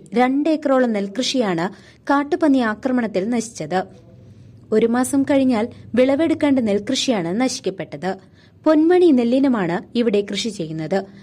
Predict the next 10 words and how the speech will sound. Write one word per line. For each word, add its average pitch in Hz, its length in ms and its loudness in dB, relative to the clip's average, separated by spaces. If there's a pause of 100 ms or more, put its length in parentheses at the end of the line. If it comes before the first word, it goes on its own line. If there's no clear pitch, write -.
(140)
പത്തേക്കറോളം 254 760 0
കൃഷി 233 200 -4
വരുന്ന 247 320 0
സ്ഥലത്തെ 202 540 -2 (280)
പല 285 200 0
ഭാഗങ്ങളിലായി 269 880 2 (120)
രണ്ട് 254 360 2
ഏക്കറോളം 262 420 0
കൃഷിയാണ് 214 600 -2
നശിക്കപ്പെട്ടത്. 190 760 -6